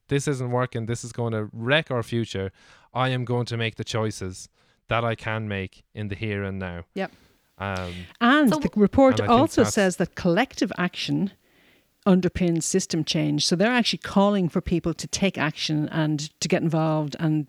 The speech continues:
Speaker 2: and so organising and collective action works,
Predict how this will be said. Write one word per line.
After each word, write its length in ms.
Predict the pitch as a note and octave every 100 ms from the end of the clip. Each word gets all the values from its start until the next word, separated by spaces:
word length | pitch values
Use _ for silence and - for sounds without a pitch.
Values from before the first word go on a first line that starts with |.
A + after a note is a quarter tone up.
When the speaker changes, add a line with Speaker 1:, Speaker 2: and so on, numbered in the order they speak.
| _ _ - -
Speaker 2:
and 200 | F3+ -
so 160 | - E3+ - - - _
organising 640 | G#3 G#3 G3+ F#3 F#3 F3 F3
and 100 | D#3
collective 320 | F3+ F3 D#3
action 360 | D#3 - D3+ D3
works, 400 | C#3+ - -